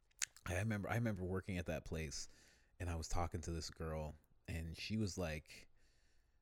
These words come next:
like, the way girls are now with the nails and the implants and the this and the that. I remember she was like that before that was even, like, a big thing.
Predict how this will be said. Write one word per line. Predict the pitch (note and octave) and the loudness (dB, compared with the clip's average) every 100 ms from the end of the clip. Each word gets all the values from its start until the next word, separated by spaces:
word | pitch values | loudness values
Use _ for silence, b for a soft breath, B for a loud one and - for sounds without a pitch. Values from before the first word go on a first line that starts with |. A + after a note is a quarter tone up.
| _ _ _ - - | _ _ _ -20 -2
like, | F#2+ - | -2 0
the | |
way | F#2 G#2 A#2 | 2 2 2
girls | F#2 F2+ F2+ | 2 0 0
are | E2 | -2
now | D2 D2 - | -4 -4 -2
with | F#2+ - | -2 -4
the | |
nails | C#2+ C#2+ D#2 E2+ F2 E2+ E2 | -6 -4 -2 -2 -2 -4 -4
and | C#2+ | -6
the | B1 | -6
implants | - F2+ - E2 D#2+ - | -6 -6 -4 -4 -2 -4
and | D#2 | -8
the | C2 | -8
this | D2+ D#2+ - | -6 -6 -6
and | D#2+ | -6
the | C#2 C2 | -6 -4
that. | D2+ D2+ - F2 | -4 -6 -8 -8
I | |
remember | E2 F2+ D#2+ | -2 -2 -2
she | - - C#3+ | -4 -2 2
was | D#3 F2+ | 4 4
like | E2+ D2 D2 | 2 0 -2
that | D#2+ E2+ D2+ - E2+ | 2 4 2 -2 -6
before | - - - G2 G2+ D2 B1+ | -6 -4 2 4 4 2 -2
that | F2+ E2 | -2 0
was | E2 | -2
even, | F2 D#2 | -4 -4
like, | C#2 - | -6 -6
a | |
big | D2+ D#2+ D2 | -6 -6 -6
thing. | - D#2 B1+ | -8 -8 -8